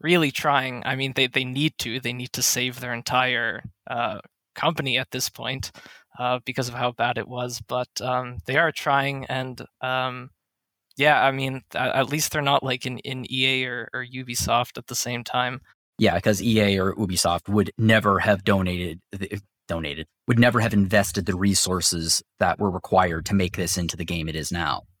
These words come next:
Speaker 1: Yeah,
Speaker 2: Like, that just
Speaker 1: exactly.
Speaker 2: never would have happened. They would have patched it, maybe, uh, and that would be it. And they would have moved on to the next thing. But to be fa-, again, to be fair, though,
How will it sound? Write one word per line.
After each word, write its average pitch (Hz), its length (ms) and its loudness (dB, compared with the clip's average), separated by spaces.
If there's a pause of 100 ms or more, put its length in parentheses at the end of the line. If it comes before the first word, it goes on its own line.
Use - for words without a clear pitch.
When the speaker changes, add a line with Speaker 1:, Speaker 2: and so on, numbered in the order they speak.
Speaker 1:
Yeah, 131 180 -2
Speaker 2:
Like, - 160 -4
that 101 100 4
just 123 100 2
Speaker 1:
exactly. 95 220 0
Speaker 2:
never 98 220 4
would 85 120 -4
have - 80 -4
happened. 92 340 -2 (360)
They 117 80 6
would 123 120 4
have 110 100 -2
patched - 420 0
it, 95 120 0 (260)
maybe, 92 500 0 (580)
uh, 82 240 2
and 98 140 4
that 87 140 2
would 82 100 -6
be 82 180 -4
it. 73 140 -2 (640)
And 127 120 8
they 117 40 6
would 104 140 4
have - 40 0
moved 98 180 4
on 87 120 4
to - 60 -12
the 90 80 -4
next 80 260 -4
thing. - 260 -2 (400)
But 214 100 2
to 208 60 4
be 214 120 10
fa-, - 160 4
again, 175 240 6
to 170 80 -4
be 180 80 4
fair, 165 260 4
though, 107 400 4